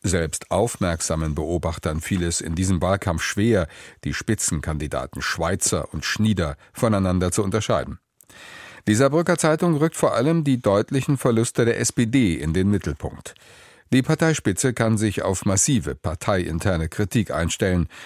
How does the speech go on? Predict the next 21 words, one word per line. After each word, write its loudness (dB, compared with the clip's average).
Die 4
einen 4
werden 4
ihr 0
Verrat 2
an 0
einem 2
linken 0
Kurs 2
vorwerfen, 0
die 4
anderen 4
werden 2
das 0
Verschleppen 0
von 0
tiefgreifenden -2
Reformen 0
als -2
Fehler -2
ausmachen. -8